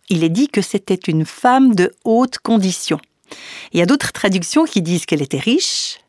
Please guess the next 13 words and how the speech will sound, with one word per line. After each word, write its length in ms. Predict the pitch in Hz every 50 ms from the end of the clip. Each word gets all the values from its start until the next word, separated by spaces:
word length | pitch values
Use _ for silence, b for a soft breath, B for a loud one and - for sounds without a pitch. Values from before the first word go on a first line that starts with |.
| _ _ -
ou 100 | 202 160
qu'elle 300 | 139 - - 185 170 170
avait 180 | 160 151 160
de 100 | 156 165
grands 320 | 165 156 - - 170 226 233
biens. 400 | 202 165 160 156 185 196 247 339 - _ b b b b b b b b b b
Et 80 | - 170
suivant 440 | - - - 202 175 202 202 190 180
la 120 | 170 156
traduction 680 | 156 - - - 190 170 151 - - - 214 233 294 277
que 120 | - 175
vous 280 | 160 147 147 156 156 151
utilisez, 600 | 156 - - 156 156 156 147 143 190 240 285